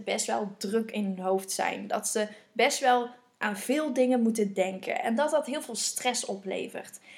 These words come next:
Ik hoor het van mijn klanten, ik hoor het van mijn vriendinnen, ik hoor het van familie. En in deze tijd, hè, waarin we overspoeld worden door allerlei prikkels om ons heen,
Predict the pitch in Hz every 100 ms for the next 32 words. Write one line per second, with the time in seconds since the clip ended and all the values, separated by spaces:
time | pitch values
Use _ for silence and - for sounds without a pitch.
0 | - 208 220 285 269 285 269 254 247 233
1 | 233 240 233 247 262 277 269 269 262 262
2 | 240 233 233 240 262 254 254 269 254 269
3 | 254 277 269 233 233 - - _ _ _
4 | 262 262 254 262 285 302 294 - 262 302
5 | 294 262 302 262 240 240 247 240 - 269
6 | 277 - - 339 330 320 294 277 240 240
7 | 240 311 330 294 240 233 285 330 330 330
8 | - 311 294 277 240 269 339